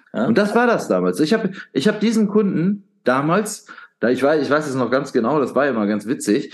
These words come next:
Speaker 2: Ich hab diesen Kunden einfach eine Creme gegeben. Ich hab immer gesagt, so im, im Gespräch,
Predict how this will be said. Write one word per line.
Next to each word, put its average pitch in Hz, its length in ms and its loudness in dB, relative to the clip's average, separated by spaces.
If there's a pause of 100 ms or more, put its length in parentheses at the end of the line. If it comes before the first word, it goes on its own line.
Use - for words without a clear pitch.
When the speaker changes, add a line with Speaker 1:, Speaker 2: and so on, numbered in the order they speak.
(200)
Speaker 2:
Ich - 160 -4
hab 151 120 0
diesen 190 360 2
Kunden 160 580 0 (140)
einfach 147 220 -2
eine 147 160 0
Creme 143 400 0
gegeben. 175 580 -2 (540)
Ich 104 160 -8
hab - 140 -2
immer 156 280 2
gesagt, 165 400 0
so 165 220 0
im, 139 280 -2
im 123 280 -2
Gespräch, 131 640 -2